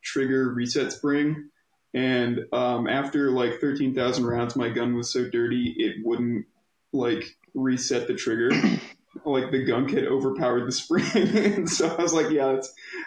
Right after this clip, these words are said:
that's not really important to me." Um, I'll, I'll, I'll, like, I'll take, like, an extra, like, half pound on my trigger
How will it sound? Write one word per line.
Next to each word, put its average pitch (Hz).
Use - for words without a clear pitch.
that's 139
not 127
really 123
important 113
to 110
me." 117
Um, 120
I'll, 127
I'll, 131
I'll, 139
like, 139
I'll 139
take, 165
like, 170
an 151
extra, 131
like, 139
half 135
pound 123
on 123
my 120
trigger 117